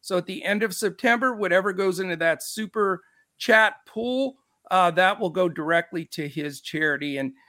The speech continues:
we'll have him put some information about that charity in here. He sent me some info, and it's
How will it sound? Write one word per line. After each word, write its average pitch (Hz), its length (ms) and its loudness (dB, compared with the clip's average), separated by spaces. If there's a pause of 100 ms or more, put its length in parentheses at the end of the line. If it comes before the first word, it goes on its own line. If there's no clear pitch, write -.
(120)
we'll 214 140 2
have 208 260 4
him 185 460 -2 (240)
put 220 200 -2
some 208 160 -2
information 185 640 -4
about 151 280 0
that 156 200 -2
charity 156 400 -4
in 156 120 -4
here. 147 260 -6
He 139 260 -6
sent 175 300 -4
me 160 100 -6
some 147 220 -8
info, 156 340 -4
and 135 80 -4
it's 127 160 -10